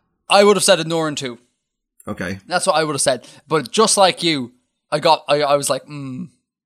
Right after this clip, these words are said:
Speaker 1: if they're bringing it up, it's gonna be something weird."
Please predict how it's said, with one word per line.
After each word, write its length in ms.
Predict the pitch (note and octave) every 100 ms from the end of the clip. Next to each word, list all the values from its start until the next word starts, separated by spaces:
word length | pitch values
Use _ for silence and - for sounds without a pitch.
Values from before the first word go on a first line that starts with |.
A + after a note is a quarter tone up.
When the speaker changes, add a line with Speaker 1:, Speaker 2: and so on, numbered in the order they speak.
| _ _ _
Speaker 1:
if 140 | C#3+
they're 100 | D#3+
bringing 280 | D3+ F3 F3+
it 100 | F3 E3
up, 220 | - - - _ -
it's 120 | -
gonna 120 | D#3
be 60 | C#3+
something 400 | D3 - B2 A#2
weird." 440 | C3+ B2+ G2 -